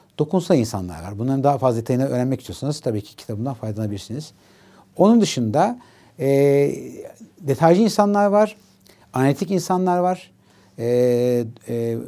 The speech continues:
baktığın zaman duygusal insanlar var veya da hoş sohbet, neşeli insanlar var. Şimdi bunların her birine satarken farklı bir tarz, e, geliştirmeniz gerekiyor. Eğer karşınızdaki insan çok analitikse daha çok bilgiye duyarlı olacaktır, sohbetten uzak duracaktır.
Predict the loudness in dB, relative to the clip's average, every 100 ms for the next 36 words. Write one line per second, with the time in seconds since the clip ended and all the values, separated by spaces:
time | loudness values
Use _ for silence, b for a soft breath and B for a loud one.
0 | -6 -6 -4 -2 0 0 -2 -2 -2 -2
1 | -2 -2 -2 -2 0 0 0 -4 -10 b
2 | b b 0 4 6 6 4 4 6 8
3 | 8 4 4 2 4 2 2 -2 -6 -8
4 | -8 -4 0 0 6 8 8 8 6 4
5 | 4 6 6 4 0 -2 B B _ 6
6 | 6 4 -2 4 8 8 8 -4 _ -8
7 | -6 0 0 -2 -6 -6 -6 -10 -10 -14
8 | -14 b b b 0 2 6 6 6 2
9 | 0 0 -2 0 0 0 -4 -8 b b
10 | b 2 4 6 6 6 2 2 2 2
11 | b b b 0 2 2 2 4 10 12
12 | 12 10 6 6 4 2 2 0 2 0
13 | 4 2 4 2 4 2 2 -4 -10 -14
14 | -18 -20